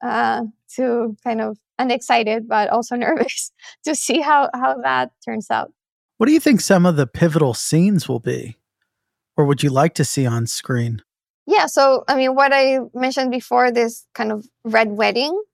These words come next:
Speaker 2: Mm-hmm.
Speaker 1: um, scene will be a big one. I think the, um, early in the Ethereum story, most of the founders get together in Miami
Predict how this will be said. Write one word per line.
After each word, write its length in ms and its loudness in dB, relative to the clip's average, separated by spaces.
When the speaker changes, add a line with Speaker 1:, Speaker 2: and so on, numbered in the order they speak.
Speaker 2:
Mm-hmm. 280 0
Speaker 1:
um, 640 0
scene 580 -2
will 240 0
be 180 0
a 80 2
big 200 -2
one. 380 0
I 140 0
think 280 -4
the, 480 2
um, 300 -6
early 520 2
in 240 -2
the 80 2
Ethereum 380 -4
story, 540 0
most 320 0
of 80 2
the 80 2
founders 460 0
get 200 -2
together 540 0
in 240 -2
Miami 600 -2